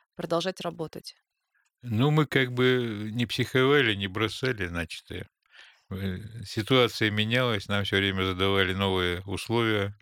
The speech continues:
Speaker 2: мы к ним приспосабливались. И, э,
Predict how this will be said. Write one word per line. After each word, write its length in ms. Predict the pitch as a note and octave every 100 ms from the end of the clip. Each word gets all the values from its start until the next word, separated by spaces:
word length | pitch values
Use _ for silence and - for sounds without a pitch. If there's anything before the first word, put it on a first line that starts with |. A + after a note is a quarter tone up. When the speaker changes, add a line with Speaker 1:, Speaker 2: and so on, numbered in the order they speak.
| - - - -
Speaker 2:
мы 100 | G#2+
к 80 | -
ним 220 | F#2+ E2 -
приспосабливались. 1080 | F2 - G2 - B2 A#2 A2 G#2+ G2+ G2+ - _ _ _ _ _ _ _ _ _ -
И, 320 | G2+ F#2+ F#2+ F2+
э, 0 | F#2